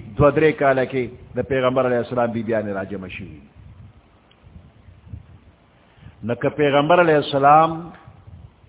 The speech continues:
نفسانی خواہش لره، نو ولې به قرآن دا آیات پابندی لګولا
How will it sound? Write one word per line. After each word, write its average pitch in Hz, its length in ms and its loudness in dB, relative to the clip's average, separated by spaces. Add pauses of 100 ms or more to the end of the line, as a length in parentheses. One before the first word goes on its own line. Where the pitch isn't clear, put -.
(680)
نفسانی 143 680 2
خواہش 139 460 4 (100)
لره، 143 500 2 (3750)
نو 123 180 -4
ولې 208 240 6
به 190 100 8
قرآن 170 440 6
دا 160 120 6 (180)
آیات 160 300 4
پابندی 147 420 4
لګولا 151 480 4